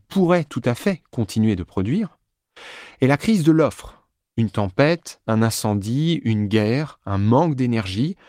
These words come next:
un manque de ressources empêchent les usines de produire.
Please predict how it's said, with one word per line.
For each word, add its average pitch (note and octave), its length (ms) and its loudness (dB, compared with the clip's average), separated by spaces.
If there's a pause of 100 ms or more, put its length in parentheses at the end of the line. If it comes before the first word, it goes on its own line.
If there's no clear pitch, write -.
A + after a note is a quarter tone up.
(200)
un F#2 80 -4
manque G#2+ 220 0
de G#2 60 0
ressources D3 640 -2 (380)
empêchent F3+ 580 0 (100)
les A2+ 260 2
usines G#2+ 220 0
de G2+ 60 0
produire. F2+ 540 -6